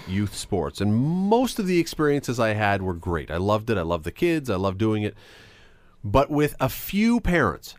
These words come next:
a small number of parents, whatever decision you make, if there are two choices and you choose decision A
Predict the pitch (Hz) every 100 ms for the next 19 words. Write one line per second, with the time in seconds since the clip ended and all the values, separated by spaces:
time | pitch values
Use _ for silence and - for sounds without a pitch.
0 | 143 123 - - 165 175 185 208 214 208
1 | 175 175 160 135 - 120 95 71 - -
2 | _ _ _ - _ _ _ - 113 147
3 | 214 240 170 - 156 143 131 123 113 92
4 | 92 - 143 165 139 - 175 - 143 127
5 | - - - - - - - 104 107 151
6 | 170 - 143 139 127 - 113 110 135 127
7 | 110 - 117 107 82 80 87